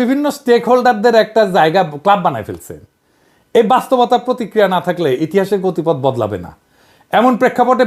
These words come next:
বিএনপি নিজেকে রাজনীতির বিকল্প হিসেবে তুলে ধরতে চাচ্ছে, কিন্তু সমস্যা হলো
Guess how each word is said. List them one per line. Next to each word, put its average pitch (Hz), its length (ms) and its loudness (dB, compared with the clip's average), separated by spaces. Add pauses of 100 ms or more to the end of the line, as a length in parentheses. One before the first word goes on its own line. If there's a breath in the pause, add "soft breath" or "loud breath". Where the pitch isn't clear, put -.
বিএনপি 226 340 0
নিজেকে 214 280 0
রাজনীতির 196 500 0
বিকল্প 202 340 0
হিসেবে 190 280 0
তুলে 165 220 2
ধরতে 135 260 -2
চাচ্ছে, 95 280 -8 (480 soft breath)
কিন্তু 247 200 4 (160)
সমস্যা 226 320 2
হলো 180 160 4